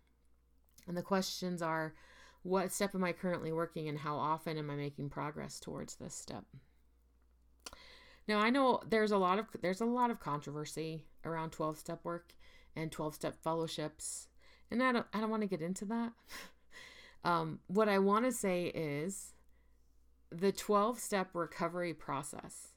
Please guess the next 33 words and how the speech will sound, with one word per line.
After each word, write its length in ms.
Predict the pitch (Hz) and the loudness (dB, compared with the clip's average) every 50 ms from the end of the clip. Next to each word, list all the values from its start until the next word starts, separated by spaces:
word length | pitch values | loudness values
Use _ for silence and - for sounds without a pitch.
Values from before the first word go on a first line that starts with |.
| _ _ _ _ _ _ - - _ - - _ | _ _ _ _ _ _ -20 -20 _ -20 -10 _
and 160 | - 170 185 | -4 -2 0
the 80 | 165 156 | 0 -2
twelve 360 | 156 - 202 202 202 208 196 | -2 0 2 4 4 4 2
steps 320 | - - 196 180 180 - - | 0 -2 -2 -2 0 -2 -4
of 160 | 175 160 165 | -4 -4 -4
re-, 100 | 151 - - | -4 -4 -2
let's, 340 | 175 185 - - - - - - - | -4 -4 -4 -6 -8 -8 -10 -4 -2
let's 200 | 185 185 185 - | -2 -2 -2 -2
say 140 | - 175 151 | -2 -2 -4
this, 180 | - 92 - | -4 -6 -10
the 160 | - - 180 | -8 -6 -6
twelve 320 | 170 - - 220 240 240 240 | -4 0 2 2 2 2 0
steps 320 | - - 214 208 - - - - | -2 -2 -4 -2 -4 -6 -4 -2
of 220 | 170 180 175 180 | -2 -2 -2 -2
recovery 760 | 185 180 180 180 - 156 147 - - - 131 - - 180 - _ - - - - - - _ _ _ _ - | -4 -4 -4 -4 -6 -8 -6 -6 -8 -8 -8 -8 -10 -12 -16 _ -20 -20 -20 -20 -20 -20 _ _ _ _ 4
alone 560 | 180 196 185 180 151 107 92 95 - 147 139 - - - | 4 4 4 4 0 0 -2 -4 -8 -12 -14 -10 -4 -2
by 160 | 135 165 180 | 0 0 0
themselves 680 | 202 196 196 190 - - - - - - - - - - _ _ - - - _ _ - - | 0 -2 -2 -2 -6 -10 -12 -12 -14 -16 -18 -20 -20 -20 _ _ -20 -20 -20 _ _ 2 4
are 300 | 160 165 165 - - - - _ - | 4 6 4 2 0 -6 -10 _ -2
amazing 960 | 165 170 165 160 160 156 160 156 156 160 151 160 170 175 175 180 185 190 185 185 - _ _ _ _ _ - | -2 0 0 0 0 0 0 0 0 -2 -4 -4 -6 -4 -4 -2 -4 -4 -4 -6 -12 _ _ _ _ _ -16
personal 800 | - - - 165 160 - - 175 165 165 160 160 156 156 160 156 - - _ _ _ _ _ _ _ _ - | -10 -6 -4 -4 -4 -4 -6 -8 -6 -6 -6 -6 -6 -8 -8 -10 -14 -18 _ _ _ _ _ _ _ _ -14
journey 560 | 147 147 165 160 156 156 156 156 151 151 156 | -6 -2 0 0 0 0 -2 -4 -4 -4 -6
work 420 | 151 147 147 143 139 139 - - - - - _ - - | -4 -4 -2 -2 -4 -6 -10 -16 -20 -20 -20 _ -12 -6
that 120 | - 160 151 | -4 -2 -2
I 80 | 151 | -2
think 240 | 156 - 165 147 - - | -4 -4 -6 -6 -6 -6
everybody 360 | - 147 156 165 160 165 156 156 | -4 -4 -2 -2 -2 -2 -2 -2
on 100 | 156 151 | -2 -4
the 80 | 147 | -6
planet 520 | 143 - - 151 131 131 131 127 - - - - _ - - _ | -8 -8 -8 -8 -6 -6 -6 -8 -10 -12 -16 -20 _ -20 -20 _
should 220 | - - - 127 | -10 -8 -8 -6
go 160 | 120 107 101 - | -6 -6 -8 -8
through. 220 | - 92 - - | -12 -14 -14 -14